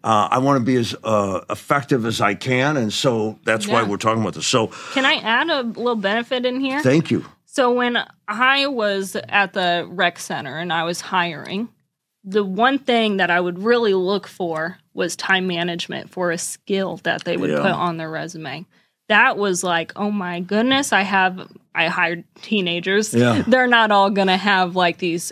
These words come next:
Speaker 2: hard skills to put on their resume." So they
Speaker 1: Yeah.
Speaker 2: put on those soft skills. Time management is a soft skill, and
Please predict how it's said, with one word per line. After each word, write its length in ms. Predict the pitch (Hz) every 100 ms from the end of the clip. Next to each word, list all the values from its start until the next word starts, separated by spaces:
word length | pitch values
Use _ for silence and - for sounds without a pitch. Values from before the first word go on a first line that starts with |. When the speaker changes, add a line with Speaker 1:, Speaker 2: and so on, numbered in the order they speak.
| -
Speaker 2:
hard 440 | - - 185 180
skills 380 | - - 170 180
to 100 | 196
put 180 | 185 180
on 140 | 160
their 100 | 165
resume." 460 | 165 165 165 - -
So 120 | 110
they 120 | 113 214
Speaker 1:
Yeah. 80 | -
Speaker 2:
put 140 | 190
on 160 | 165 175
those 180 | 208
soft 300 | - 202 160
skills. 480 | - - 175 285 -
Time 340 | - - 196 208
management 580 | 202 190 185 196 185 -
is 280 | 220 220 185
a 80 | 175
soft 340 | - 185 190
skill, 400 | - 170 160 139 _
and 500 | 254 269 226 180 196